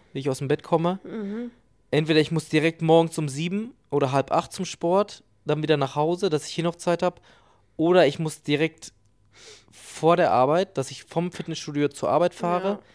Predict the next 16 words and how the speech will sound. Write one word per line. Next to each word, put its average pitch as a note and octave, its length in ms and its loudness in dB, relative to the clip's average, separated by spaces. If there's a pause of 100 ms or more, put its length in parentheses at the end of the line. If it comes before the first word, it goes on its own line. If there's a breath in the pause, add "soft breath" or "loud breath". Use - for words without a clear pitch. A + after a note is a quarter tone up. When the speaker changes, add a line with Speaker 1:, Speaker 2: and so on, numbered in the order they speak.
(340 soft breath)
Speaker 1:
Und C#3 180 -4
nach D#3+ 180 2
der D#3+ 160 2
Frühschicht - 840 -4
und D#3+ 120 -4
nach E3 120 2
der D#3+ 160 0
Nachtschicht E3 680 -4 (400 soft breath)
mache C#3 180 -4
ich - 100 -6
halt C3+ 140 4
Sport D3 360 0
direkt C#3+ 280 -2
nach C#3+ 180 -2
der A#2+ 160 2
Arbeit. B2 460 2